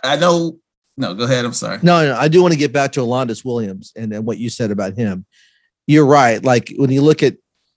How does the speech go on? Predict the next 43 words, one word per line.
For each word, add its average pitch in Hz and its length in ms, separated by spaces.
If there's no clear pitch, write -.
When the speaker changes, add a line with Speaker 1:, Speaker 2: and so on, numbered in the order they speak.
Speaker 2:
you 139 80
know, 127 60
like, 110 180
in 123 220
baseball, 135 380
they 113 80
always 117 160
talk 123 180
about, 113 220
you 117 80
know, 101 100
player 147 220
of 139 40
the 131 80
year 127 220
versus 117 360
most 123 240
valuable 107 420
player, 92 360
right? 107 240
Alondas 156 500
Williams 143 420
is 107 140
the 120 80
most 120 200
valuable 123 380
player, 95 540
probably. 98 500
Speaker 1:
Oh, 90 400
yeah, 87 220
for - 160
sure. - 180
Speaker 2:
I 143 40
mean, 120 360
the 127 220
Wake 165 320
wouldn't 139 260
be 139 320
where 131 180
they 120 140
are 123 240
without 107 300
him. 110 260